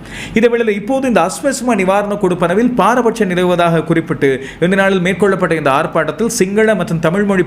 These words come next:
பதாகைகள் முன்வைக்கப்பட்டிருந்தன. இதிலே கோரப்பட்ட தகுதி இருந்தும் தங்களுக்கு ஏன் இதிலே சேர்க்கப்படவில்லை, தங்களுக்கு இந்த நிவாரணம் வழங்கப்படவில்லை என்று குறிப்பிட்டு இந்த போலி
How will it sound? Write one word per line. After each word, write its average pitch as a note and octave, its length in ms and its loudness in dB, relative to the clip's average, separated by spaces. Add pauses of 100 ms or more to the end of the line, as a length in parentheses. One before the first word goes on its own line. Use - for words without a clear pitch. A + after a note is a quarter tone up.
பதாகைகள் E3 560 0
முன்வைக்கப்பட்டிருந்தன. B2 800 0 (340)
இதிலே G3 200 4 (120)
கோரப்பட்ட A3 460 0
தகுதி G#3 320 0
இருந்தும் G#3 300 -2
தங்களுக்கு F#3+ 380 -2 (120)
ஏன் A#3+ 160 0 (680)
இதிலே F#3+ 220 4 (120)
சேர்க்கப்படவில்லை, F3+ 680 0
தங்களுக்கு E3+ 320 0
இந்த D#3 140 0
நிவாரணம் G3 380 0
வழங்கப்படவில்லை E3 640 0
என்று D3 140 0
குறிப்பிட்டு C#3+ 380 0 (380)
இந்த F#3 100 4 (100)
போலி C4 280 2